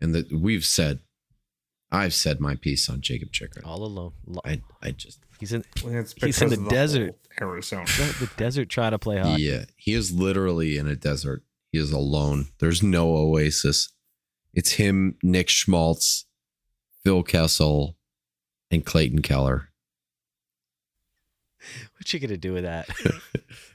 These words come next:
Speaker 2: Oh, yeah, and they don't have a goal.
Speaker 1: Like, Dvorak's gone, Garland's gone. Jeez. And Jakob Chychrun was on pace for twenty-six goals. Like,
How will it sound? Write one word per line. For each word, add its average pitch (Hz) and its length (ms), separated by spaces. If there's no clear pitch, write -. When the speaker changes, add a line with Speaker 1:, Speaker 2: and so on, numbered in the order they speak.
Speaker 2:
Oh, 127 100
yeah, 127 180
and 117 80
they 110 80
don't 110 160
have 107 160
a 95 60
goal. 95 260
Speaker 1:
Like, 73 340
Dvorak's 90 760
gone, 82 460
Garland's 80 540
gone. 78 560
Jeez. 67 1040
And 101 100
Jakob 117 260
Chychrun 107 360
was 87 140
on 85 300
pace 82 320
for - 140
twenty-six 80 600
goals. 73 360
Like, 73 160